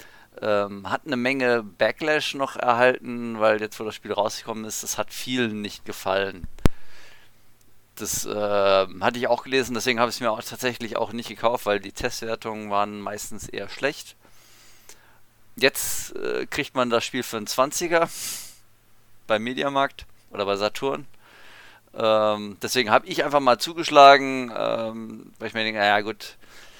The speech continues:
probierst es mal aus.“ Und, ähm, ich hab's jetzt, ähm, ich glaub, sechs, sieben, vielleicht acht Stunden gespielt.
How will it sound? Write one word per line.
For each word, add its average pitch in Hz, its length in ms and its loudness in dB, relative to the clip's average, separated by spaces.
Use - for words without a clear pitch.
probierst 214 300 2
es - 120 -2
mal 117 220 10
aus.“ 139 480 4
Und, 117 520 -8
ähm, 104 600 -6
ich - 140 -8
hab's - 220 -4
jetzt, - 540 -6
ähm, 107 920 -2
ich - 80 -20
glaub, - 300 -12
sechs, - 460 -10
sieben, 131 560 -8
vielleicht - 320 -8
acht - 220 0
Stunden 117 300 -8
gespielt. 131 500 -4